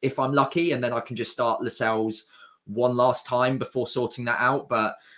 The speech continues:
yeah, I think over the next couple of game weeks, it will basically be quite a cautious approach, just fixing these minutes issues as they're cropping up. Hopefully they don't all occur at once,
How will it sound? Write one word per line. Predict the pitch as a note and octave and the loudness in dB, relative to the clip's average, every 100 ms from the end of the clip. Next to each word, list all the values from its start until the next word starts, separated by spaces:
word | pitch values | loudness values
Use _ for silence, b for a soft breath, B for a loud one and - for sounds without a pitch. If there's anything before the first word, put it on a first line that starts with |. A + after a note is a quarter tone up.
| B | B
yeah, | - A2 | 0 4
I | G#2+ | 2
think | G#2+ A#2 | 0 -2
over | B2 A2 | -2 -2
the | |
next | B2 B2 | -2 -4
couple | - A2+ A2+ | -4 -4 0
of | |
game | A2 G#2+ | 0 2
weeks, | G2+ G2+ | 0 -2
it | A2+ | -2
will | A2+ G#2+ | 0 0
basically | A2 B2 G#2+ - A2+ | 0 0 0 -6 -4
be | G#2+ G2+ | -2 -2
quite | - G#2 | -2 -4
a | - | -4
cautious | - A2 - G#2 | -2 -2 -2 -6
approach, | G2 - G#2 G2+ - | -8 -2 0 0 -4
just | A2 G2+ - - b b b | -6 -6 -8 -12 b b b
fixing | - D3+ - - B2 A#2 A#2+ | 0 2 2 0 0 0 -4
these | - A2+ A2 G#2 | 0 2 2 2
minutes | A#2+ B2 A#2+ A2+ - - | 0 0 0 0 -2 -2
issues | A#2 - G2 G2+ A#2+ - - | 0 0 2 2 0 -4 -2
as | G#2 | 0
they're | A2 G2+ | -2 -4
cropping | - G2 G#2+ | -4 -4 -4
up. | F#2+ A2 - _ b b | -2 -2 -4 _ b b
Hopefully | C#3 C3 A#2+ G#2+ | 4 4 2 0
they | G#2+ | 0
don't | G#2 G#2+ | 2 0
all | A2 A2 G#2 G2 | 2 2 2 -2
occur | - A#2 G2+ G2+ | -4 0 0 0
at | A2+ | 0
once, | A2 G2+ C3 - - - | 0 0 -4 -8 -10 -12